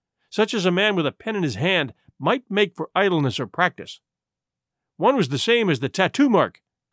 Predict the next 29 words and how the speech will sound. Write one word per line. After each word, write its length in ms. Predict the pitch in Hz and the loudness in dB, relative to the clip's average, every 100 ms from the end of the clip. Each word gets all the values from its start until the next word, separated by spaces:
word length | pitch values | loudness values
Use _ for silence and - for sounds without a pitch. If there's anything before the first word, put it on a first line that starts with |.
| _ - | _ -4
"Billy 260 | 131 240 214 | 0 2 2
Bones 320 | 202 214 170 | 4 4 4
is 160 | 175 143 | 2 2
fancy." 540 | 208 220 170 104 - _ _ _ _ _ _ - | 0 0 0 -8 -14 _ _ _ _ _ _ -2
Then 160 | 190 | 2
there 160 | 220 196 | 4 4
was, 400 | 180 160 110 - _ _ _ _ | 6 4 0 -10 _ _ _ _
"Mister 320 | 156 165 - | 0 0 0
W 360 | 123 175 233 247 | 0 2 2 0
Bones, 440 | 208 214 151 117 | 2 4 2 0
mate. 340 | 110 202 180 _ _ _ _ _ _ _ _ _ _ - | -2 -2 -2 _ _ _ _ _ _ _ _ _ _ -10
No 400 | 117 139 214 226 | -4 0 2 4
more 240 | 214 214 | 4 4
rum. 360 | 185 226 127 92 _ _ _ _ _ _ _ _ | 4 2 0 -8 _ _ _ _ _ _ _ _
Off 320 | 156 220 190 _ - | 2 4 2 _ -2
Palm 360 | - 233 208 | 2 2 2
Key 420 | 147 254 247 180 139 | -2 -4 -2 -2 0
he 160 | 180 | 0
got 240 | 143 170 135 | 0 -2 -2
it." 180 | - _ _ _ _ _ _ _ _ - | -8 _ _ _ _ _ _ _ _ -8
And 120 | - | -4
some 140 | - 214 | 0 0
other 200 | 208 151 | 0 0
snatches, 640 | - 165 147 165 160 104 _ _ - | 0 0 0 -4 -12 -14 _ _ -4
mostly 300 | 285 269 160 | -2 -2 -2
single 420 | - 247 214 185 | -2 0 2 4
words 420 | 180 170 127 - _ _ - | 4 2 0 -4 _ _ -8
and 160 | 147 180 | -6 0
unintelligible. 800 | 202 151 180 202 127 107 - | 2 2 2 0 0 -4 -10